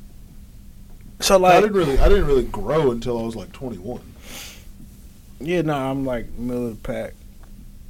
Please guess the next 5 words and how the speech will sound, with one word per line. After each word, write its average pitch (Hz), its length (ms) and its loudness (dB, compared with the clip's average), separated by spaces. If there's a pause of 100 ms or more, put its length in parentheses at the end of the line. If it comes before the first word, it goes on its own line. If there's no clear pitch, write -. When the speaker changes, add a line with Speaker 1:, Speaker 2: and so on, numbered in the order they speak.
(720)
Speaker 1:
My 131 120 -10
uncle's 127 360 -10
six - 280 -12
four. 120 380 -6 (1800)
Uh, 110 680 -10